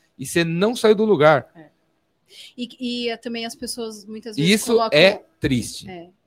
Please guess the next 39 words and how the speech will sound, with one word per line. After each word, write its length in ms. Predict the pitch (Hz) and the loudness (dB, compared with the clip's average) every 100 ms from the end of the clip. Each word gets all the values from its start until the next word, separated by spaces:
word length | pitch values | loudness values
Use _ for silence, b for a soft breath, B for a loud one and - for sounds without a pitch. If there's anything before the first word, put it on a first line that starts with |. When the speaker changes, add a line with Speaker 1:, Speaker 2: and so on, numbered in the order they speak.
| - | -12
Speaker 2:
As 140 | 214 | -12
pessoas 240 | 233 226 214 | -12 -14 -12
colocam 360 | 220 214 214 | -6 -8 -8
metas 360 | 208 202 208 196 | -12 -10 -12 -12
muito 300 | 190 190 208 | -10 -12 -14
distantes. 1000 | 196 226 - 165 165 - 156 - - _ - | -14 -14 -12 -12 -12 -14 -16 -18 -20 _ -14
E 100 | 196 | -8
aí 260 | 190 208 226 | -8 -8 -12
desmotivam. 800 | 196 214 240 - 202 160 165 165 _ _ _ - 101 - _ _ _ _ _ - | -12 -12 -12 -12 -12 -14 -16 -20 _ _ _ -18 -18 -18 _ _ _ _ _ -10
É 100 | 202 | -8
o 60 | 196 | -8
que 100 | 196 | -12
você 200 | 196 202 | -14 -12
falou, 260 | 233 220 | -12 -10
eu 60 | 190 | -10
acho 140 | 190 | -12
que 80 | - | -16
as 120 | 196 | -16
metas 320 | 208 208 220 226 | -16 -18 -18 -16
elas 200 | 220 220 | -16 -16
têm 140 | 226 | -20
que 60 | - | -20
ser 120 | 214 | -18
colocadas 440 | 220 214 214 208 | -16 -16 -14 -12
aos 140 | 233 - | -12 -12
poucos. 600 | 220 160 156 _ - - _ _ | -12 -12 -14 _ -20 -20 _ _
Speaker 1:
Sim. 220 | - 120 | -6 -4
Speaker 2:
Então, 260 | 104 208 202 | -4 -6 -4
por 120 | 214 | -4
exemplo, 440 | 214 208 185 180 202 | -4 -6 -8 -6 -6
eu 140 | 214 | -6
nunca 240 | 233 285 | -6 -8
gostei 300 | 330 339 311 | -8 -8 -8
de 80 | 285 | -6
academia. 540 | 294 262 302 226 160 147 - | -8 -8 -8 -8 -10 -12 -14
Posso 200 | 190 180 | -14 -16
falar 240 | - 190 190 | -12 -10 -10
por 180 | 254 262 | -10 -12
mim, 180 | 180 | -10